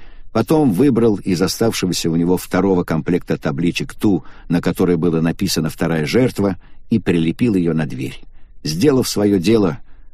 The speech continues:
он отправился на пепелище Голубой Виллы. В его ушах звучали слова,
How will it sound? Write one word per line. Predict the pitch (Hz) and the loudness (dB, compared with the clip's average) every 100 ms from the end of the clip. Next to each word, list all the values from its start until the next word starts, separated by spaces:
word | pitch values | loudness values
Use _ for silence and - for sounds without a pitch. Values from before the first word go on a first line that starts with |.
| - | -6
он | 87 92 | 0 0
отправился | - 107 117 110 - 104 101 92 | 2 2 4 2 2 0 0 0
на | 85 | 0
пепелище | 87 87 87 101 98 - 95 82 | 0 0 2 2 0 0 0 0
Голубой | 80 85 82 90 | 0 0 2 0
Виллы. | 78 92 78 65 - - - - - | 0 0 0 -4 -12 -18 -18 -14 -4
В | |
его | 82 113 | 2 4
ушах | 127 117 - 139 80 | 4 2 2 0 2
звучали | 104 107 123 117 | 0 2 2 2
слова, | 104 101 107 120 120 104 | 2 2 2 4 4 2